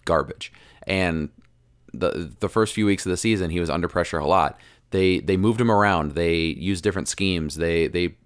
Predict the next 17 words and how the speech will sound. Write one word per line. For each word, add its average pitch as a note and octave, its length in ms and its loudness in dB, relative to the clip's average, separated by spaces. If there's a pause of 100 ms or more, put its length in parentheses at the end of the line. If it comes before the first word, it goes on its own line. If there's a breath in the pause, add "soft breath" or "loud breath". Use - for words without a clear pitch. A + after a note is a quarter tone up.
(100)
used, F#2 360 -4 (260 loud breath)
they, F2 220 2
they F2+ 160 -2
created G2 360 2
the G2 100 2
reverses F#2 560 0
and F2 80 -4
things F#2 160 -2
like F2+ 160 0
that G2 200 0
to G2 60 -6
get A2+ 180 -2
the A#2+ 60 -6
defense G2+ 380 -2
on F2 140 0
their D#2 100 -2
toes. D2 400 0